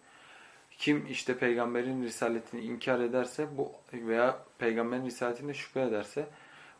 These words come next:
bu adamın tekfirinde ne yapmaz insan? Tavakkuf etmez. İşte intifal kas buna diyorlar. Ben az önce o sözü söylemek istemedim. Tekfirin engeli budur yani. Birilerinin zannettiği gibi işte küfrü kastetmedi,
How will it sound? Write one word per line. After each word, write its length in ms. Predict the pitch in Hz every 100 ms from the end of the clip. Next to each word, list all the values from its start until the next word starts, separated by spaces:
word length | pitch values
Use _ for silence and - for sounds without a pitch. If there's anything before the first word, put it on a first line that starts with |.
| -
bu 120 | 127
adamın 300 | 139 143 139
tekfirinde 680 | 127 135 131 139 135 131 131
ne 40 |
yapmaz 360 | 139 - 120 117
insan? 360 | 110 - 147
Tavakkuf 400 | - 117 113 -
etmez. 280 | 120 113 104
İşte 220 | 110 -
intifal 340 | 135 127 - 143
kas 340 | 143 147 -
buna 240 | 135 139 117
diyorlar. 360 | 107 101 98
Ben 120 | 104
az 160 | 110 110
önce 200 | 113 120
o 80 | 117
sözü 260 | - 123
söylemek 420 | - 117 120 120 -
istemedim. 420 | - 117 104 98 - - - -
Tekfirin 420 | 123 120 127 131
engeli 420 | 131 131 131 135
budur 240 | 131 123 113
yani. 300 | 104 98 92 - _ - - - 139
Birilerinin 500 | 120 120 117 120 127
zannettiği 640 | 123 123 123 123 - 131
gibi 220 | 123 117 117
işte 260 | - 117
küfrü 380 | - - - 117
kastetmedi, 800 | - 110 - 113 - 117 110 110